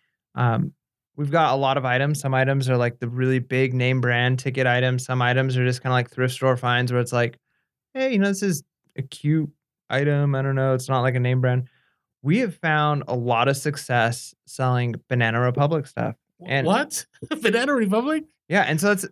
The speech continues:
Speaker 2: I am shocked.
Speaker 1: Well, and that's the thing is, like, I know they're, they're, like, not ultra high end, but they're also not, like,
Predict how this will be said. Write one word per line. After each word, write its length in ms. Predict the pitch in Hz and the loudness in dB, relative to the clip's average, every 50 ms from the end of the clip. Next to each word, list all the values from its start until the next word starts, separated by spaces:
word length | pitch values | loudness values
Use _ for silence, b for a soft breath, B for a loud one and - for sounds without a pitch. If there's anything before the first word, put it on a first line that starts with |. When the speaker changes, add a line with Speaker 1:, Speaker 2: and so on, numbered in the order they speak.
| _ - | _ -6
Speaker 2:
I 140 | - 190 262 | -2 0 2
am 160 | 285 247 196 | 2 0 0
shocked. 640 | - 165 156 190 247 220 139 120 127 - - - _ _ | 0 0 0 0 0 0 -2 -6 -8 -14 -20 -20 _ _
Speaker 1:
Well, 120 | - 180 202 | -2 0 2
and 80 | 214 | 2
that's 140 | 233 240 - | 2 2 0
the 80 | 233 208 | -2 -4
thing 200 | 220 247 233 196 | -2 0 0 0
is, 120 | 170 143 | 0 2
like, 220 | 151 147 135 - - | 0 0 0 -2 -4
I 120 | 151 160 | -4 -2
know 240 | 160 160 165 180 214 | 0 0 0 2 2
they're, 360 | 208 220 190 175 170 - - _ _ _ _ _ _ _ _ | 2 2 0 0 -2 -4 -8 _ _ _ _ _ _ _ _
they're, 260 | - 135 156 165 165 | -6 -2 0 0 2
like, 240 | 160 156 147 135 139 | 2 2 0 -2 -4
not 440 | 131 131 135 139 143 160 175 - - _ _ _ _ _ _ _ _ _ _ _ _ _ - | -6 -4 -2 0 2 2 0 0 -4 _ _ _ _ _ _ _ _ _ _ _ _ _ -4
ultra 320 | 151 160 160 - 185 170 151 | -2 -2 0 0 2 2 2
high 220 | 147 143 135 131 | 2 2 2 2
end, 340 | 127 123 123 131 151 160 160 - | 2 2 2 0 -2 -4 -6 -8
but 120 | - 170 | -8 -4
they're 100 | 180 175 | -2 0
also 240 | 180 196 190 185 180 | 0 0 -2 -2 -2
not, 240 | 156 151 151 107 120 | 0 0 2 2 2
like, 340 | 139 131 127 - - - | 0 0 0 -2 -6 -12